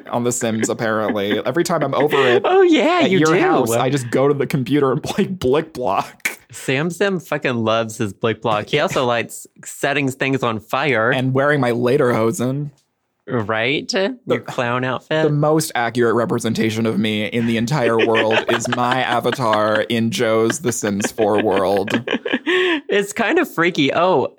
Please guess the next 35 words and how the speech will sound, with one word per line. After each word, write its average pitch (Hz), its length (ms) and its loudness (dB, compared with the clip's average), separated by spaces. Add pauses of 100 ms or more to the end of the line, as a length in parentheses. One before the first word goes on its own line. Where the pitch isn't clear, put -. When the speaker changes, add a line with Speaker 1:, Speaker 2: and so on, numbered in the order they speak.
(120)
Speaker 2:
my 151 240 0
sister 175 540 0
asked - 520 -4 (160)
to 131 140 -2
see, 135 400 0
she 131 160 -2
has 180 160 0
some 143 160 -2
friends 139 340 -2
who 120 80 -4
watch 110 280 -4
the 120 60 -8
gaming 107 280 -4
channel, 104 420 -6
Speaker 1:
Oh 123 60 -2
Speaker 2:
and 143 80 0
Speaker 1:
my 113 80 0
Speaker 2:
they 113 60 0
were 110 80 -2
Speaker 1:
God, 113 400 0
Speaker 2:
like, - 80 -8
Speaker 1:
popular. 107 1120 0 (180)
Speaker 2:
It's 127 160 -6
so 117 220 0
pops. 110 520 -6 (600)
And 156 580 0
they 143 220 0
were 143 120 2
like, 123 320 -2
"You 151 80 0
know, 160 140 0
you 170 180 2
have 147 160 0
a 123 60 -6
sim 131 560 -2